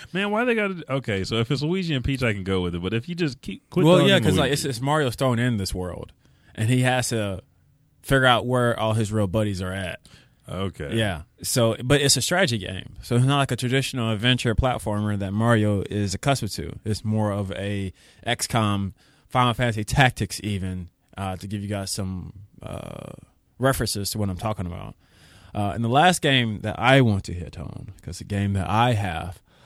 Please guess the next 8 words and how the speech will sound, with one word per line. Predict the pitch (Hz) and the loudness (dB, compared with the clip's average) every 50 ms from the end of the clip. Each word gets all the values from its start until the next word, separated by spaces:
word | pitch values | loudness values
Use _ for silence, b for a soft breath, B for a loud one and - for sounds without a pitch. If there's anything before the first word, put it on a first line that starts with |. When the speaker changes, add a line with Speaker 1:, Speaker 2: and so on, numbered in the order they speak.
| b b b b b - 147 | b b b b b 4 6
Speaker 2:
already | 147 151 147 135 127 120 113 | 6 8 8 6 4 4 2
pre-ordered | - - 113 98 92 87 85 85 82 87 - - - - - _ _ _ _ _ _ _ _ _ - | 0 -2 -4 -4 -2 -4 -4 -6 -8 -8 -12 -12 -18 -20 -20 _ _ _ _ _ _ _ _ _ -16
and | 78 69 | -12 -10
just | 98 98 95 - | -8 -8 -8 -6
waiting | 104 104 117 123 123 98 98 95 87 82 - _ _ _ _ _ _ _ _ _ _ _ | -2 0 0 0 0 0 -4 -10 -10 -12 -14 _ _ _ _ _ _ _ _ _ _ _
for | - - 104 101 | -10 -8 -8 -6
it | - 110 107 - _ | -4 -6 -6 -6 _
to | - - - 95 90 85 87 | -8 -6 -6 -6 -6 -8 -12